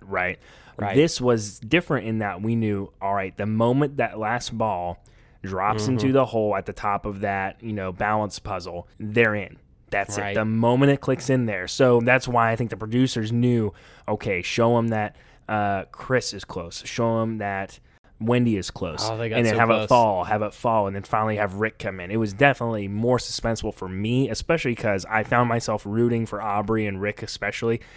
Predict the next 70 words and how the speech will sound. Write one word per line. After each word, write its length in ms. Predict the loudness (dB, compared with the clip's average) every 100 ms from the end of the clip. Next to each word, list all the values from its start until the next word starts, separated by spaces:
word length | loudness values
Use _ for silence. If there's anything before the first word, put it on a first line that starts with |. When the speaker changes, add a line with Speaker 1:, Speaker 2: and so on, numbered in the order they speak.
| -6
Speaker 1:
I 120 | 2
was 160 | 4 6
Speaker 2:
Mm-hmm. 60 | 6
Speaker 1:
ready 140 | 6
to 60 | 4
give 180 | 2 0
up 160 | 2
on 120 | 2 2
Aubrey, 440 | 0 0 0 -2 -6 -20 -20 -6
but 260 | 2 2 4
watching 380 | 2 2 2
her 100 | 2
in 80 | 2
that 160 | 2 0
challenge, 300 | 0 0 2
I 20 |
was 80 | 0
like, 160 | 2
"You 80 | 4
know 120 | 4 4
what?" 320 | 2 0 -4
Speaker 2:
She 200 | -4 0
gave 220 | 2 2
it 80 | 0
all 200 | 0 -2
she 200 | -2 -4
had. 280 | -2 -4 -6 -16 -2
Speaker 1:
Yeah, 200 | 0 2
I 40 |
was 100 | 0
like, 80 | 0
Speaker 2:
Mm-hmm. 40 | -2
Speaker 1:
"If 40 |
she 120 | -4
came 200 | 0 2
in 100 | 4
right 160 | 4 4
now, 200 | 4 4
I'd 160 | 4
be 100 | 2
ready 400 | 2 2 0 -2
to 140 | -4 -6
be 100 | -4
back 260 | -4 -6 -8
on 60 |
her 100 | -10 -6
side. 300 | -6 -6 -2
I'm 100 | -2
totally 580 | 4 6 6 6 2 -2
in 100 | -4
if 160 | -4 -4
she's 240 | -4 -4
back 300 | -2 -2 -4
in 100 | -6
the 80 | -6
game." 260 | -8 -12 -18 -20 -8
I'm 120 | -4 4
glad 220 | 4 4
she's 160 | 2
back 220 | 0 -2 0
on 100 | -2
the 120 | -2
Edge 100 | -2
of 60 |
Speaker 2:
Yeah. 60 | -4
Speaker 1:
Extinction, 480 | -4 -6 -8 -10 -8
as 160 | -8 -6
a 40 |
side 280 | -4 -2 -4
note. 180 | -8